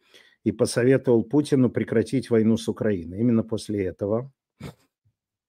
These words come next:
разговора госсекретарь Рубио сообщил Сибиге, министру иностранных дел Украины, что С Ш А не настаивают на встрече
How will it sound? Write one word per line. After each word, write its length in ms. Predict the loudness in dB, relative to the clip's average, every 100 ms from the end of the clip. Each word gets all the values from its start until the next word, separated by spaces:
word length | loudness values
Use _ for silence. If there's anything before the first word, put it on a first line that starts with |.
| _ _ _ _ _ _
разговора 680 | -2 0 2 4 6 6 4
госсекретарь 680 | 2 0 0 -4 -4 -2 0
Рубио 360 | 2 2 2 2
сообщил 760 | 0 -4 -2 4 4 4 0 _ _ _ _ _ _
Сибиге, 760 | -8 0 0 2 0 0 -2 -2 _ _ _ _ _ _ _ _ -2
министру 720 | 4 4 4 -2 -2 0 0 -6 _ _ _ _ _ _ _
иностранных 680 | 2 2 2 0 0 0 0
дел 220 | 0 0
Украины, 540 | 0 0 2 4 2 0
что 220 | -2 -2
С 40 |
Ш 240 | 0 4 4
А 40 |
не 220 | 6 6
настаивают 840 | 4 2 0 0 2 0 -2 -4 -6
на 100 | -8
встрече 600 | -4 -2 0 -2 -4